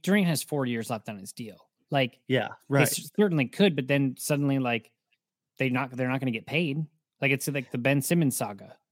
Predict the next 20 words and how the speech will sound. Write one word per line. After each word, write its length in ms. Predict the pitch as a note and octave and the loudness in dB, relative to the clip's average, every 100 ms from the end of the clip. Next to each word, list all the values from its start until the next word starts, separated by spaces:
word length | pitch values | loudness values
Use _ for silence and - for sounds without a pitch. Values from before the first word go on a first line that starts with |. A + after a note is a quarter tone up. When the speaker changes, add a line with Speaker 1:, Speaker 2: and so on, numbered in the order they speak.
| _ _ | _ _
Speaker 2:
And 220 | D#3+ G3 | 0 2
you're 140 | G3+ F#3 | 2 2
losing, 640 | C3 C3+ E3+ D3 A#2+ A#2 | 4 4 4 2 0 -2
like, 280 | A#2 A2+ - | -2 -2 -4
if 160 | C3 - | -10 -6
you're 120 | D3 | -8
K 260 | - D3+ A#2 | 0 0 2
D, 240 | D3+ F3 | 0 2
like, 240 | B2+ A#2 | 2 0
Kyrie, 460 | - F3+ G#3 F#3 D#3 | 0 2 4 4 4
I 120 | A#2+ | 2
think 220 | A#2+ A2 | 0 -2
will 100 | A2 | -6
totally 360 | G2+ A2 A#2+ A#2+ | -6 -6 -4 -6
sit 200 | - - | -8 -8
out. 200 | - - - | -8 -10 -8
<laughs> 280 | - - - | -8 -10 -6
Speaker 1:
Yeah, 240 | D3+ C3+ G#2+ - - - | 2 4 2 -4 -20 -8
I 60 | B2+ | -6
don't, 220 | B2 | -6